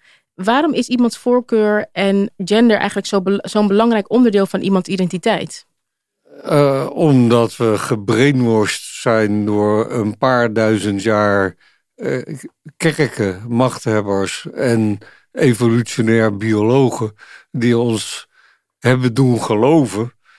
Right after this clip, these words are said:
Speaker 2: dat er twee geslachten bestaan en dat het doel van seksualiteit voortplanting is.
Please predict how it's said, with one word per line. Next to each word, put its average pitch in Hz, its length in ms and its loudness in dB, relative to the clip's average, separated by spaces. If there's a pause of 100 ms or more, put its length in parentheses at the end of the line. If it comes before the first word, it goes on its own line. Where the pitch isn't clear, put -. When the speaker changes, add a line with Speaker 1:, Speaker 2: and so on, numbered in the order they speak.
(120)
Speaker 2:
dat 117 380 0
er 107 800 -2 (440)
twee 135 560 2 (200)
geslachten 156 800 -4
bestaan 160 600 -4 (600)
en 135 280 0
dat 123 240 2
het 110 260 -2
doel 156 280 4
van 135 220 0
seksualiteit 127 1000 -2
voortplanting 98 800 -2
is. 87 340 -12